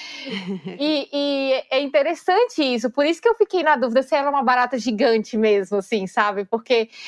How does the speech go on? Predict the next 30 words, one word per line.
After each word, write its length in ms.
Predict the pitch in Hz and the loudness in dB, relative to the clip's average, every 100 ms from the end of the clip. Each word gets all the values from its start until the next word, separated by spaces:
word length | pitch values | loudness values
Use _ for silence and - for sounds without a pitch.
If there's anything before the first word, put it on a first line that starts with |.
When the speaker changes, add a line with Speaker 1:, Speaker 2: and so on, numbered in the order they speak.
| - | -6
Speaker 2:
do 100 | 226 | -2
mesmo 220 | 226 262 330 | 0 0 0
jeito 160 | 311 | -2
que 80 | - | -2
ele 80 | 240 | 0
abre 220 | 220 208 | 0 -2
o 40 | |
trinco, 800 | 233 - 247 254 247 226 202 175 _ - _ | -6 -2 0 2 0 0 -2 -4 _ -20 _
que 60 | - | 0
ele 160 | 220 214 | 2 2
abre 200 | 220 220 | 2 0
a 80 | |
porta, 580 | 214 - 208 233 214 214 | 0 0 2 4 2 2
algumas 240 | 214 214 220 | 2 2 2
coisas 280 | 233 208 | 0 2
assim, 680 | 190 180 - 240 285 262 196 170 - | -2 -6 -2 0 0 -2 -4 -6 2
eu 200 | 539 294 - | 2 2 2
apostaria 1120 | 254 320 392 466 440 285 233 330 302 208 185 - - | 0 2 0 2 2 2 2 0 4 2 0 -8 -2
que 60 | |
a 60 | 277 | 0
metamorfose, 720 | 285 302 294 302 294 277 294 | 2 0 2 0 2 0 2
ela 200 | 277 302 | 2 0
se 120 | 302 | -2
completou 640 | 302 311 311 285 - 269 285 | -2 -2 0 -2 2 2 2
diminuindo 680 | 277 311 302 311 294 294 302 | 0 -2 0 0 -2 0 0
ele 200 | 269 277 | 0 0
a 80 | 294 | 0
um 80 | |
animal 340 | 302 302 302 285 | -2 -2 -2 0
pequeno. 720 | 330 - 330 240 233 202 170 | -4 -2 -2 0 -2 -4 -8